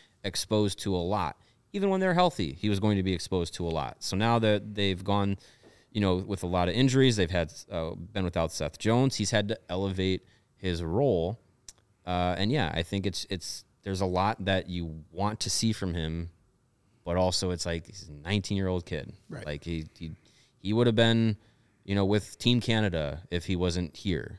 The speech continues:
Speaker 1: You know, like, he, that, that's the level that he was, that he's at still. So he's still figuring it out. But yes, with Seth Jones coming back, uh, will, will definitely make a difference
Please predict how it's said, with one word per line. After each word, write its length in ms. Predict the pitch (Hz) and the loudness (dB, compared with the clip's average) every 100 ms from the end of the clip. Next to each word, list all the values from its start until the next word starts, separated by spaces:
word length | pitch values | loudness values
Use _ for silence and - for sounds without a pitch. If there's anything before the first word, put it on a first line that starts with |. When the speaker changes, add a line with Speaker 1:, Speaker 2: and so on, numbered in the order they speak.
| - | -16
Speaker 1:
You 120 | - 82 | -8 -4
know, 180 | 85 | 0
like, 240 | 92 87 87 | 2 2 0
he, 80 | 92 | 0
that, 340 | 92 92 - | 0 0 2
that's 280 | 107 113 - | 4 4 2
the 100 | 104 | 2
level 300 | 101 95 92 | 4 4 2
that 160 | 87 | 2
he 120 | 87 92 | 0 0
was, 340 | 85 80 - - _ - | 0 -4 -8 -14 _ -10
that 100 | 92 | -2
he's 160 | 92 | -2
at 300 | 82 90 80 | 0 -2 -2
still. 680 | - - - - 95 67 60 - _ _ | -6 -6 -6 -2 -2 -2 -6 -16 _ _
So 140 | - 110 | -2 0
he's 100 | 123 | 2
still 160 | 175 | 2
figuring 380 | - 104 90 82 | 2 2 2 0
it 40 | |
out. 180 | 76 69 | -2 -4
But 80 | - | -2
yes, 340 | 98 82 - - | 0 0 -2 -8
with 80 | - | -4
Seth 260 | 113 117 | 0 0
Jones 240 | - 117 107 | 2 2 2
coming 240 | 110 101 | 2 2
back, 400 | 92 87 82 - - _ _ _ _ _ | 4 4 2 -2 -12 _ _ _ _ _
uh, 440 | 82 80 78 76 69 | -2 0 2 0 -2
will, 320 | 76 78 80 | -4 -4 -4
will 160 | 87 80 | -8 -8
definitely 500 | 78 90 - 92 87 | -2 -2 0 0 0
make 480 | 82 80 80 - - _ _ - | 0 -2 -4 -12 -20 _ _ -14
a 40 | 80 | -10
difference 720 | 82 87 - 78 76 - - | -6 -4 -4 -4 -4 -6 -8